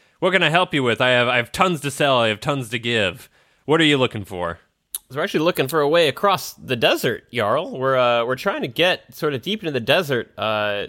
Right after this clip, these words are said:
Speaker 2: to a place. Have you ever heard of this? It's called the, uh, the Pillar or, or Tower, one of the two. Uh, Pillar of Darkness, maybe?
Speaker 1: Huh. That's really interesting. I've been,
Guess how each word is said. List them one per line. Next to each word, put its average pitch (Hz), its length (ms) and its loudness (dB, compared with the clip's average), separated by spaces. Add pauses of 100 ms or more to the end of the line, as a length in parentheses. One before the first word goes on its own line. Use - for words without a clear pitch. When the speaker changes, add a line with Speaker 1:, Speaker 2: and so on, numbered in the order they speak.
Speaker 2:
to 151 100 -6
a 147 60 -2
place. 175 260 -2
Have 156 80 -12
you 208 100 0
ever 185 80 2
heard 208 140 -2
of 208 60 -4
this? 220 200 -4
It's 131 140 -16
called 156 320 0
the, 127 180 0
uh, 101 240 -2 (540)
the 123 100 -8
Pillar 170 800 -4
or, 123 240 -4
or 107 220 -6 (100)
Tower, 160 600 0
one 139 160 -2
of 151 60 -4
the 151 80 -10
two. 156 340 -8 (460)
Uh, 117 200 2
Pillar 165 320 0
of 120 240 -4
Darkness, 151 480 -2
maybe? 208 420 -6 (1300)
Speaker 1:
Huh. 127 560 2 (340)
That's 151 220 -6
really 151 200 2
interesting. 123 540 2
I've 139 160 2
been, 135 380 -4